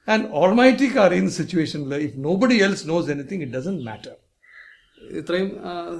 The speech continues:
Speaker 2: സ്നേഹം, കാരുണ്യം, ഇതൊക്കെ കൈമുതലായിട്ടുള്ള കമലാ സുരയ്യ, ആ,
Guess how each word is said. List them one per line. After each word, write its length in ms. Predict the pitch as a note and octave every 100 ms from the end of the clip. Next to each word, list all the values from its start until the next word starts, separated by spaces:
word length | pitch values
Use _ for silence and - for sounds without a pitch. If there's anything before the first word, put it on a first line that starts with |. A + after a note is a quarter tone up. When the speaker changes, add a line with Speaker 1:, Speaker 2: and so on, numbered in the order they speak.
| E3+
Speaker 2:
സ്നേഹം, 460 | - D3 D3 D3 C#3+ - _ -
കാരുണ്യം, 400 | C#3 C3+ C3 B2+ B2+ -
ഇതൊക്കെ 440 | C#3 C3+ C3 - C3+ C3+ C3
കൈമുതലായിട്ടുള്ള 680 | C3 B2+ B2+ B2 A#2+ A#2+ B2 -
കമലാ 260 | - B2 A#2+
സുരയ്യ, 280 | A#2+ G#2+ G#2+ - _ _ _ _ _ _
ആ, 100 | -